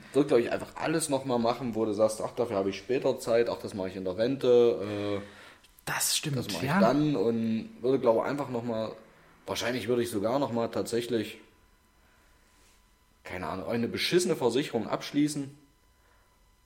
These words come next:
Speaker 1: die mich aus allem rausnimmt und würde dann irgendeinen riesen Kredit aufnehmen und sagen, "So."
Speaker 2: <laughs>
Speaker 1: Also nicht mich aus allem rausnimmt, meine
Speaker 2: Ja.
Speaker 1: Nachkommen
Speaker 2: Ja.
Speaker 1: aus allem rausnimmt, würde einen riesen Kredit aufnehmen und nochmal irgendwas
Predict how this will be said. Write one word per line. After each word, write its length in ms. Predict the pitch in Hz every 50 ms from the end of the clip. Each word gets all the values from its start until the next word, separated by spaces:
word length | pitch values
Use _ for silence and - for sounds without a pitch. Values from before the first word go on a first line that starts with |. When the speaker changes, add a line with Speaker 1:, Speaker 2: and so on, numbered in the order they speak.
| _ _ _ _ _ _ _ _ _ _ - - - -
Speaker 1:
die 80 | 123 127
mich 140 | 123 123
aus 120 | 120 107 104
allem 240 | - - 117 113 110
rausnimmt 580 | - - - 180 175 175 180 165 160 160 147 -
und 120 | 117 120
würde 180 | 120 123 120 117
dann 160 | 117 117 117
irgendeinen 340 | - 120 135 139 135 135 120
riesen 260 | 117 123 151 143 139
Kredit 340 | - - 120 101 110 135 131
aufnehmen 480 | - 127 123 139 127 117 113 117 117 110
und 180 | 113 110 110 104
sagen, 400 | 104 101 101 101 101 101 98 - - - -
"So." 300 | - - 107 101 92 - - - - - - - - - - - -
Speaker 2:
<laughs> 80 | - - - - - - - - - - - - _ _ - - - - - - - - - - - - - -
Speaker 1:
Also 160 | 110 123 - - - - -
nicht 180 | 117 120 120
mich 160 | 143 - - -
aus 100 | 160 143
allem 200 | 123 156 160 147
rausnimmt, 340 | 135 151 156 - 156 123
meine 380 | 120 113 110 110 107 98 - - - -
Speaker 2:
Ja. 120 | 135 127
Speaker 1:
Nachkommen 500 | 131 139 180 - - - 165 156 156 143
Speaker 2:
Ja. 80 | 127 127
Speaker 1:
aus 100 | 131 127
allem 240 | - 131 131 143 143
rausnimmt, 600 | 120 123 139 143 139 - - 135 127 127 120 - - - - - - - - - - -
würde 180 | 113 113 117
einen 120 | 117 113 107
riesen 280 | 98 120 147 160 156
Kredit 300 | - 139 120 120 131 -
aufnehmen 340 | 107 123 120 127 117 113 110
und 60 | 107
nochmal 280 | 107 107 107 107 104 95 - 76
irgendwas 760 | 95 110 113 113 101 98 101 - - - - - - -